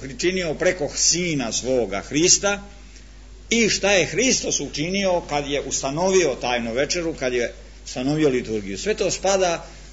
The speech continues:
u to, ne samo istorijsko sećanje, pamćenje, nego u liturgijsko ponavljanje u našem pamćenju i time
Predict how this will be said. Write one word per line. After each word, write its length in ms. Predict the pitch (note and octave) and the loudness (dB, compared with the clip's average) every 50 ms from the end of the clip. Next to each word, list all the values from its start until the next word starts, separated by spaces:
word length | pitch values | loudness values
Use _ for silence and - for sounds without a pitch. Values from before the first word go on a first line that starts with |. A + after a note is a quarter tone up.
| - - - | -16 -8 -2
u 100 | D3+ D#3 | -2 0
to, 460 | D3 D#3 F3 E3 D3 C3+ A2+ G2 - - - - - - - - - - - - - - - - | 4 6 6 6 6 4 0 -2 -6 -12 -18 -20 -20 -20 -20 -20 -20 -20 -20 -20 -20 -16 -10 -4
ne 180 | B2 F3+ G3+ | 0 2 2
samo 340 | - - F#3+ G#3 G#3 F#3+ F3 | 2 2 2 2 2 2 2
istorijsko 880 | E3 D3 - - E3+ F3+ F#3 F3 F3 D#3 C3 - - - B2 A#2 A2 - - | 2 2 2 4 4 4 4 4 2 2 0 -2 -2 -2 -4 -4 -4 -4 -6
sećanje, 760 | - - - D#3+ D#3 D3+ D3 - - A2+ G#2+ G#2+ G#2+ G#2+ A2 | -6 -4 -2 0 0 0 0 0 -2 -2 -4 -6 -6 -6 -6
pamćenje, 840 | G#2 - C3+ D3 D3 C#3+ B2 G#2+ F#2+ F#2 - - F#2+ G2 G2 G#2 G#2 | -6 -2 -2 0 0 0 -2 -4 -6 -8 -8 -8 -8 -8 -6 -6 -4
nego 540 | G#2+ B2 E3 F#3+ F#3+ F3 F#3 E3+ D#3 C3+ - - - - - - | -2 -2 0 0 2 4 4 4 2 0 -4 -12 -18 -16 -10 -4
u 320 | C#3 D3 D3+ D3+ D3 B2+ A#2 - - - - - - - - - - - - | -2 -2 0 0 -2 -4 -6 -10 -16 -18 -20 -20 -20 -18 -20 -18 -18 -12 -8
liturgijsko 1160 | - A2+ A2+ G2 - F3 G#3+ A3 G3 G#3+ A3+ A3 G3+ E3 D3 - - - A2 G#2 F2+ D#2+ - - - - - - - - - - - - - - - - - - - - - - - | -8 -6 -4 2 4 4 4 4 4 4 4 4 4 4 2 0 -2 -4 -6 -6 -6 -6 -8 -12 -14 -18 -20 -18 -18 -18 -16 -16 -16 -14 -14 -14 -14 -14 -16 -18 -18 -20 -20 -12 -4
ponavljanje 920 | - C#3 C#3 C#3+ D3+ E3+ F#3 G3+ G3+ A3 A3+ A3 A3 A3 A3 G#3+ G#3 G3 F#3+ G3+ - | 0 2 2 4 4 6 6 6 6 6 6 6 6 6 4 4 4 4 2 2 2
u 260 | G3+ G#3 G3+ F#3+ E3+ | 4 6 6 6 6
našem 440 | D#3 F3 F#3 E3+ - - D3+ C#3+ B2+ | 4 0 -2 0 0 0 -2 -2 -2
pamćenju 680 | A#2 D3 D#3+ F3+ F3+ E3+ - - E3 E3 E3 D#3+ D#3 - | -2 -4 -4 -4 -6 -6 -6 -6 -6 -6 -6 -6 -8 -6
i 140 | D3 C#3 C3 | -6 -6 -6
time 520 | B2 - F#3+ G#3+ A3+ G#3 G3 F#3+ F3+ D#3+ | -4 -4 -2 -2 -2 0 0 -2 -2 -4